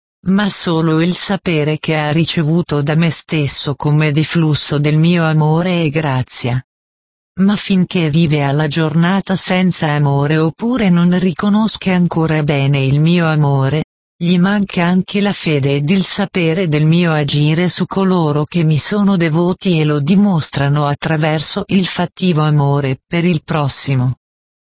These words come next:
E di conseguenza non sanno nemmeno niente della diretta trasmissione della mia parola, dell'apporto della verità che il mio amore trasferisce su una persona volenterosa per renderla tramite questa accessibile anche per i prossimi.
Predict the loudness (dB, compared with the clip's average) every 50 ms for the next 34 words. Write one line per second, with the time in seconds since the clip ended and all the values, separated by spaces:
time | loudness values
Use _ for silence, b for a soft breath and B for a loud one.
0 | _ -6 -2 -2 0 0 -2 -2 0 0 0 0 -2 -2 -2 0 0 0 0 0
1 | 0 0 -2 -2 -4 -6 -4 -2 0 0 2 0 0 -2 -4 -2 0 0 2 2
2 | 2 2 2 2 2 2 2 2 2 2 2 2 2 2 2 2 2 2 2 0
3 | 0 0 0 -2 -2 -2 0 0 2 0 0 0 0 -2 -2 0 0 -2 -2 -4
4 | _ _ -6 -4 -2 0 0 0 0 0 0 0 0 0 -2 -4 -2 -2 0 0
5 | 2 0 0 0 0 0 0 0 0 0 0 2 2 0 0 -2 -4 -4 -4 -2
6 | -2 -2 0 0 0 0 -2 -2 -4 _ _ _ _ _ _ -8 -2 0 0 2
7 | 2 0 -2 -4 -4 -4 -2 -2 -2 -4 -4 -4 -4 -2 -2 0 0 0 0 0
8 | 0 0 0 0 0 -2 -2 -2 -2 -2 -2 -4 -2 -2 0 0 2 2 2 2
9 | 2 2 2 2 2 2 2 2 2 2 0 0 0 -2 -4 -2 -2 -2 -2 -4
10 | -4 -4 -2 0 0 0 0 0 -2 -2 -2 -2 -2 -2 0 0 2 2 2 2
11 | 0 0 -2 -2 -2 -2 -2 -2 0 0 2 2 2 2 2 0 0 0 0 0
12 | 0 0 0 0 0 0 2 2 2 0 0 -2 -2 -4 -4 -2 -2 -2 0 0
13 | 2 2 2 2 2 2 0 0 0 -2 -2 -2 -2 -2 0 2 2 2 0 0
14 | -2 -4 -2 -2 -2 -2 -2 -4 -4 -4 -2 -2 -2 -2 -2 -2 -2 -2 -2 -2
15 | 0 0 0 0 0 0 0 0 0 0 0 0 0 0 -2 -4 -4 -2 -2 -2
16 | -2 -2 -2 -2 -2 -2 -2 -2 -4 -4 -2 0 0 2 2 0 0